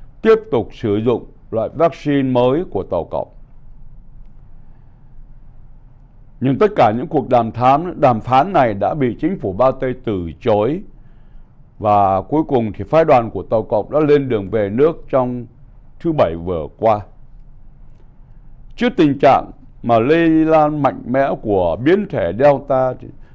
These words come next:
giới chuyên gia dịch tễ học và một số nghiên cứu cho thấy họ chỉ có công nhận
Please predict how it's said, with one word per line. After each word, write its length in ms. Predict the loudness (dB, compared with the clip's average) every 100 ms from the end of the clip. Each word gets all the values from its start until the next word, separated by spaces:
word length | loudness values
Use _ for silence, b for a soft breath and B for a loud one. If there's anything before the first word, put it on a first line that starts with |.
| b
giới 180 | 0 0
chuyên 280 | 2 0 2
gia 240 | 2 2 2
dịch 220 | -2 -6 -10
tễ 220 | -6 -4
học 260 | 0 -2 -2
và 120 | -2
một 220 | -2 -4 -6
số 100 | -4
nghiên 300 | 0 0 -2
cứu 200 | -4 -4 -4
cho 120 | -6
thấy 300 | -2 -4 -4 -8 b b b b -2
họ 240 | 4 4
chỉ 380 | 4 -2 -2 -2 -2
có 80 | -2
công 320 | 0 0 0
nhận 200 | 0